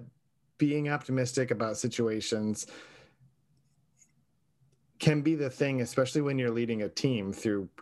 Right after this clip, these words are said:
a really difficult time, which he is. The premise of the show, in case you aren't familiar, i-,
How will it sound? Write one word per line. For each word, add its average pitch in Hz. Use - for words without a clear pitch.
a 110
really 104
difficult 95
time, 90
which -
he 110
is. 90
The -
premise 135
of 117
the 117
show, 117
in 113
case 110
you 98
aren't 113
familiar, 101
i-, 107